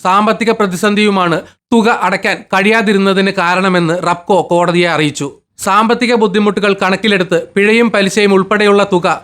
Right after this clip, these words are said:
പതിനഞ്ച് തുല്യമാസ ഗഡുക്കളായി അടയ്ക്കാൻ ഹൈക്കോടതി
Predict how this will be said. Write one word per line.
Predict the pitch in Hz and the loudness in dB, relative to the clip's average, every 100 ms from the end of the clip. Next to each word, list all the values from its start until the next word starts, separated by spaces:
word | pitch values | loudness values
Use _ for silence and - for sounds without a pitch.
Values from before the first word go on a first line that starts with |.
| - _ | -12 _
പതിനഞ്ച് | 185 196 220 226 220 226 | -2 2 2 2 0 0
തുല്യമാസ | 220 208 247 220 202 208 190 | -2 0 2 2 2 0 0
ഗഡുക്കളായി | 190 196 202 185 180 | 0 0 0 2 0
അടയ്ക്കാൻ | 165 175 156 196 _ - | -2 -4 -6 -8 _ -2
ഹൈക്കോടതി | 196 196 208 196 | -2 2 0 2